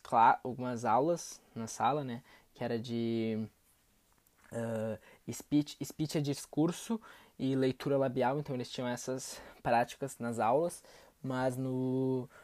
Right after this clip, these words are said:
no playground, que é um lugar onde eles brincam, brincavam lá na hora do recreio, eles começaram a inventar os próprios sinais deles,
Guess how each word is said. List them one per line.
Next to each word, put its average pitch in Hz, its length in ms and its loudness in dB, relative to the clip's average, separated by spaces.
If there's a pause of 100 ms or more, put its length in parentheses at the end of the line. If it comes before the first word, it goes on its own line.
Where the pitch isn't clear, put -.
(240)
no 123 80 -8
playground, 135 640 -2
que - 120 -12
é 127 40 -4
um 131 80 -4
lugar 123 260 0
onde 123 160 -4
eles 120 160 -4
brincam, 143 420 -4
brincavam 117 380 -6
lá 117 40 -2
na 117 160 -4
hora 120 120 -2
do 131 60 -6
recreio, 123 340 -4
eles 123 140 -4
começaram 127 560 -2 (500)
a 123 80 -6
inventar 120 500 0
os 127 360 -2 (220)
próprios 120 420 2
sinais 135 580 -2
deles, 107 380 -2